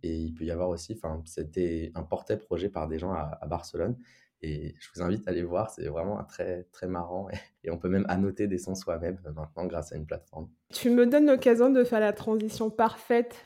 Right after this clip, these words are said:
Speaker 2: parce que j'avais prévu qu'on parle d'annotation. Euh, parce que moi, la première fois qu'on a discuté de ton projet, euh, autant je voyais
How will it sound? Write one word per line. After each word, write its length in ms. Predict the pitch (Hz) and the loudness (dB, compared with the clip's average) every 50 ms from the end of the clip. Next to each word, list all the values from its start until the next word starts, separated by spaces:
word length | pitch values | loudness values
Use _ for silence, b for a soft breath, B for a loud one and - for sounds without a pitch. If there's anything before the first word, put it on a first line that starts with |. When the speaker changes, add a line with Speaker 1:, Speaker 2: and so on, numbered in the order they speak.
| _ | _
Speaker 2:
parce 160 | 214 214 208 214 | -2 -2 -2 2
que 120 | - 220 | 0 2
j'avais 220 | 208 202 190 190 | 2 4 2 0
prévu 360 | 196 - - 214 214 226 262 254 | 0 0 0 0 2 2 0 -2
qu'on 180 | - 208 208 | -2 -4 -4
parle 280 | 190 - 208 214 233 233 | 0 0 2 2 4 4
d'annotation. 680 | 220 208 208 208 202 202 196 202 208 - - 226 220 226 226 B B B B B B B - | 2 2 2 2 0 0 -2 -4 -4 -2 -2 -2 -2 -2 -6 B B B B B B B 2
Euh, 260 | - 190 185 185 185 185 | 4 4 6 6 4 4
parce 240 | 190 190 214 - | 2 0 0 -2
que 380 | - - 226 202 196 190 165 - | -2 0 2 4 4 2 2 4
moi, 120 | - 214 240 | 6 10 10
la 100 | 247 240 | 10 10
première 420 | 240 - - 220 220 214 214 214 | 8 6 2 4 6 6 4 4
fois 220 | - - 262 247 247 | 2 0 2 2 2
qu'on 240 | 247 247 214 202 | 2 2 4 4
a 100 | 208 190 | 4 4
discuté 440 | 196 196 202 202 - 220 190 - 220 | 2 0 -2 -4 -4 -4 0 0 0
de 100 | 202 214 | 0 0
ton 180 | 208 - 202 208 | -2 -2 -2 -2
projet, 540 | 208 - 226 202 196 220 214 220 247 254 254 - - 185 | -2 -2 -2 0 2 4 4 4 4 2 0 -2 -4 -2
euh, 160 | 196 190 185 - - | 0 0 -2 2 4
autant 320 | 202 214 214 - 269 285 | 4 2 4 6 6 6
je 120 | 254 247 | 8 8
voyais 580 | 247 233 233 220 220 233 240 247 247 247 247 - | 6 6 6 6 6 6 8 6 6 6 2 -8